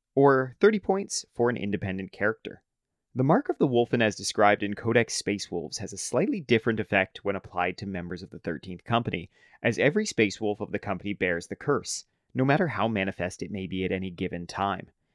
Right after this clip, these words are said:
Any Wolf Lord, Rune Priest, or Wolfguard pack leader may take the mark,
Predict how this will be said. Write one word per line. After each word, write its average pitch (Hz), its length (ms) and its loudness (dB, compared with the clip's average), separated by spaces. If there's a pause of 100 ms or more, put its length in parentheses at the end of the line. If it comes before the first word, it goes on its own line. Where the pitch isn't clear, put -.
Any 143 180 2
Wolf 160 300 2
Lord, 190 340 0
Rune 117 220 -2
Priest, 135 380 -6
or 95 240 -2 (200)
Wolfguard 117 540 0
pack - 320 -4
leader 101 300 -2
may 95 160 -4
take - 300 -6
the - 80 -2
mark, 104 400 -2